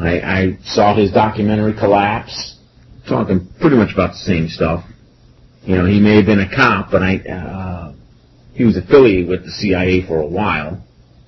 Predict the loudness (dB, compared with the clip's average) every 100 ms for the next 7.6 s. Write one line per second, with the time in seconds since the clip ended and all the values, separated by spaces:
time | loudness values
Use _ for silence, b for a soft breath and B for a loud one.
0 | -20 -20 -10 0 0 2 -4 0 2 2
1 | 0 -6 -8 -6 -8 -10 -18 -20 -20 _
2 | -20 0 2 2 0 0 0 -2 -8 -16
3 | -20 -20 -20 -20 -20 -10 -2 2 2 2
4 | 2 0 -4 _ _ -2 4 6 6 4
5 | 2 2 2 2 0 0 0 2 2 2
6 | 2 0 -2 -4 -6 -12 -12 -10 -6 -4
7 | -4 -4 -4 -4 -6 -12